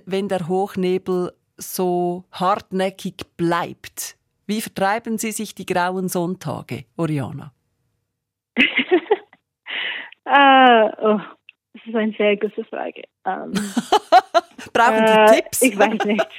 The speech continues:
Speaker 1: <laughs>
Speaker 2: Ja, ich
Speaker 1: Oh.
Speaker 2: weiß nicht. Ich, ich warte einfach, bis das Nebel weg ist. Und,
Speaker 1: Ja,
Speaker 2: ja.
Speaker 1: ja, ja. Oder, äh, was auch klappt, Radio hören, dann sagt Ihnen die Moderatorin,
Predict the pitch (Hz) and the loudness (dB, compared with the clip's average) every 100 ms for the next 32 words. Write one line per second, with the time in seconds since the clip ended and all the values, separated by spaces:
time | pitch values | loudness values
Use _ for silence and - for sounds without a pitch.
0 | 330 - 311 - - - 220 233 - - | -10 -10 -12 -12 -12 0 2 2 0 -10
1 | - - 285 - 254 254 226 233 180 220 | -8 -6 -4 2 2 4 4 2 0 2
2 | 226 226 - 247 - - - _ _ _ | 0 0 0 0 -2 -20 -20 _ _ _
3 | 254 240 226 240 233 214 240 214 233 196 | -4 2 4 4 2 2 2 2 2 0
4 | - 220 - _ 220 214 208 208 202 202 | -6 -6 -8 _ -8 -6 -6 -4 -2 -2
5 | 196 202 208 208 - 180 - - 269 202 | 0 -2 -2 -4 -8 -20 -20 -14 -12 -10
6 | 226 - _ _ _ _ - - 226 339 | -12 -16 _ _ _ _ -6 -2 -2 -2
7 | - 277 208 311 - 254 - 277 269 - | 0 0 2 0 2 0 0 0 -2 -8
8 | - 185 196 190 208 202 190 277 277 285 | -6 -4 -4 -4 -4 -2 -2 0 -2 -4
9 | - 180 190 247 269 240 247 302 339 214 | -4 0 0 0 -2 -2 -2 -4 -4 -4
10 | 202 196 202 - 240 226 208 196 196 196 | -2 -2 -2 -2 -6 -6 -4 -6 -6 -6
11 | 202 196 214 | -6 -4 -6